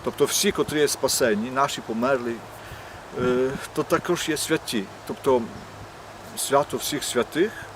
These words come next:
відноситься також до всіх наших померлих, якщо вони в небі, якщо вони з Богом. А потім уже другого листопада, то, то вже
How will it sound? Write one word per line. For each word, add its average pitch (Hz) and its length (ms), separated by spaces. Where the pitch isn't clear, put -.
відноситься 120 480
також 107 340
до 131 100
всіх - 260
наших 156 220
померлих, 190 500
якщо 123 240
вони 170 220
в 185 60
небі, 151 320
якщо 92 240
вони 151 220
з - 60
Богом. 101 380
А 123 60
потім 160 340
уже 139 200
другого 147 380
листопада, 139 680
то, 123 340
то 127 160
вже 127 280